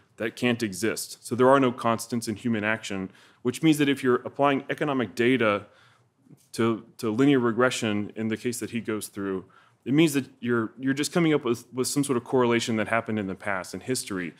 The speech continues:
You're not coming up with something that would apply to all humans in all cases for all time, which is what economic theory, uh, deals with. In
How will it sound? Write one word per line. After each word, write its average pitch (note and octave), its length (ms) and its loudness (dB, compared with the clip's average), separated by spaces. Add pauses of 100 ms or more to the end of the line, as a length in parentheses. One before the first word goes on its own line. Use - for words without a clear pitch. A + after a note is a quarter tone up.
(260)
You're A2+ 80 2
not C3 200 2
coming A#2+ 260 0
up A#2+ 160 -4
with G#2+ 100 -6
something A#2 380 -4
that G#2 160 0
would G#2 100 -4
apply G#2+ 280 -2
to G#2+ 120 -10
all A#2 180 2
humans A2+ 380 -2
in G#2 100 -4
all G#2+ 140 -2
cases G#2+ 540 -6 (340)
for B2+ 180 4
all G#2+ 120 8
time, G2+ 360 2
which F#2+ 160 -6
is F#2+ 140 -6
what G2 160 0 (320)
economic G2+ 360 0
theory, G2+ 460 -2 (140)
uh, F#2+ 160 -10
deals F2+ 280 -10
with. D#2 280 -16 (1400)
In C3+ 380 6